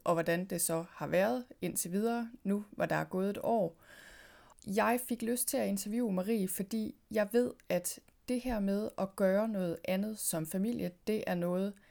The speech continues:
rigtig mange overvejer. Men, øh,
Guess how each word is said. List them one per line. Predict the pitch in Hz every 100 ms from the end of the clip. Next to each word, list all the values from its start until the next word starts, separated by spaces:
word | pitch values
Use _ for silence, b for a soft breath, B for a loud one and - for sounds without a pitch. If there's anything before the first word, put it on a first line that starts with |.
| b -
rigtig | 190 196 190
mange | 160 156 180 190 _ _
overvejer. | 190 220 262 190 170 160 - B B B B -
Men, | 196 190 180
øh, | 180 175